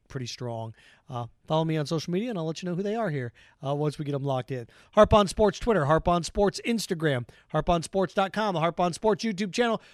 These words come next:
Harp on Sports Facebook. You can like, follow, share, share, follow, like. Also, the podcast available on Spotify, Apple Podcasts, and Buzzsprout.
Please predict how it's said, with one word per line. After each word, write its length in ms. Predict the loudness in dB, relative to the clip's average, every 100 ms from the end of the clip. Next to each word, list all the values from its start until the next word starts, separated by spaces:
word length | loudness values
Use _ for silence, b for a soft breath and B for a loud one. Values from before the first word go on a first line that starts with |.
| B
Harp 180 | 0 2
on 160 | 0 0
Sports 320 | -4 -4 0
Facebook. 480 | 2 2 0 0 0
You 120 | -2
can 280 | -2 -2 0
like, 280 | 2 2 0
follow, 260 | 0 0
share, 320 | 0 2 2
share, 300 | 0 0 0
follow, 360 | 2 2 2 2
like. 420 | 4 4 4 0 b b b b _ _ _
Also, 420 | 0 0 0 -2 -6
the 80 | -4
podcast 720 | 2 4 4 2 2 2 -2
available 600 | -4 -2 -2 -2 -2 -2
on 180 | -4 -4
Spotify, 840 | -6 -4 0 0 -2 -6 -12 -12 -20 b _ _ -2
Apple 260 | 0 -2
Podcasts, 920 | 0 2 2 0 -4 -4 -6 -12 -20 _ _ _ _ _ _ _ -12
and 200 | -10 -8
Buzzsprout. 720 | -8 -8 -10 -16 -20 -20 _